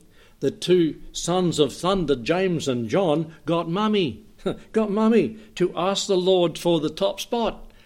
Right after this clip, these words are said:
on the right and the left hand. And the Lord said, "It's not mine to give."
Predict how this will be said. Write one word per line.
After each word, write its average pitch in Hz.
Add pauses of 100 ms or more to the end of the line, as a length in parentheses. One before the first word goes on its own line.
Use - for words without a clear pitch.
on 147
the 147
right 185
and 160
the 147
left 185
hand. 214 (880)
And 139
the 143
Lord 156
said, 151
"It's 131
not 165
mine 147
to 113
give." 170